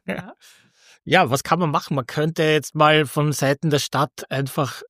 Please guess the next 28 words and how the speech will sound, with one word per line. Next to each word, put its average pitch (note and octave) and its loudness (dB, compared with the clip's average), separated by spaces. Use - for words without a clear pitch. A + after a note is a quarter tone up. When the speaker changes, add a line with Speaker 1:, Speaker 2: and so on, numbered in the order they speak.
Speaker 2:
genauer C#3+ 4
hinschauen. D#3 4
Also C#3+ 0
ich C3+ -4
glaub C#3+ 0
nicht F3 -4
einmal, E3 0
dass D3 0
man D3+ -4
a-, D3 -2
neue C#3 2
Gesetze D#3 -2
oder D#3 4
andere F#3+ 4
Gesetze C#3+ 0
braucht. A#2 0
Man D3 2
müsste D#3+ 2
nur D#3 6
mal D3+ 4
schauen, C3+ 2
dass D#3+ 0
die D#3 -6
Gesetze, D3 0
die C#3+ -2
gelten, C#3+ 0
eingehalten C3+ 2
werden. B2+ 0